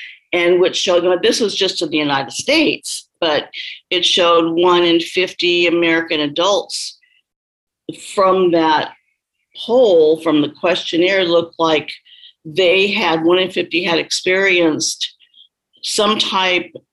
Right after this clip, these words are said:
of strangeness, anomalous experience that could point to U F O abduction. So you think about one in fifty, that's, that's a lot of people.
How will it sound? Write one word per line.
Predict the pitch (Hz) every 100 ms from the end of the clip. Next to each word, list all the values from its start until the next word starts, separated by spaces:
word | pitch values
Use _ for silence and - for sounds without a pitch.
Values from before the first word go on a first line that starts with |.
| _ _
of | 170 165 156 151 - _ _ _ _ _ _ _ _ _ _ _ _ _ -
strangeness, | - 202 190 196 160 190 190 190 -
anomalous | 160 165 165 175 175 180 175
experience | 165 - 175 175 170 170 165
that | 160 - -
could | - - - -
point | 285 262 147 - - - - _ _ _ _ _
to | - 208
U | 180 180 175
F | 170 170
O | 156
abduction. | 147 170 156 - - - - _ _ _ _ _ _
So | - 190
you | 190 190
think | 196 226
about | 214 185 - 175
one | 180 196
in | 202 175
fifty, | 170 185 190 185 165
that's, | 180 208 - - _ _ _ _ _ _ _ _ _ _ _ _
that's | 196 240 240
a | 180
lot | 160 156 156 135
of | -
people. | - 190 - - -